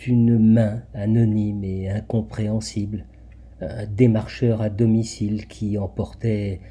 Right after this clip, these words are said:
les maires, les clochards ou les voisins nonagénaires,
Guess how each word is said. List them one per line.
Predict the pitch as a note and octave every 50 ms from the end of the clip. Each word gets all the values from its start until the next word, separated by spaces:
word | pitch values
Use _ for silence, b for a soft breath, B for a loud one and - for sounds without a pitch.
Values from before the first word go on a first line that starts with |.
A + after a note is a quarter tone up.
| B B B - -
les | G2+ F#2+ F#2 F2
maires, | F2 G2 G#2 G#2+ G2+ G2 G2+ G#2 G2+ F#2+ - - - - - - - -
les | F#2+ F#2 F#2+
clochards | F#2+ - - G#2+ G2 F#2+ - - A2 G#2 G2+ G2 G2+ G2+ G2+ G2 - G2
ou | G2+ G2+
les | G2 G2 G2+ F#2
voisins | F#2 G#2 A2 G2+ F#2 F2+ G#2+ G#2 G#2+ G#2
nonagénaires, | G#2 G#2 G#2+ G#2+ G#2 G#2 G#2 G2+ G2+ F#2+ G2+ G#2 G2+ G2+ G#2+ A#2 B2 B2+ A#2+ A2+ G#2+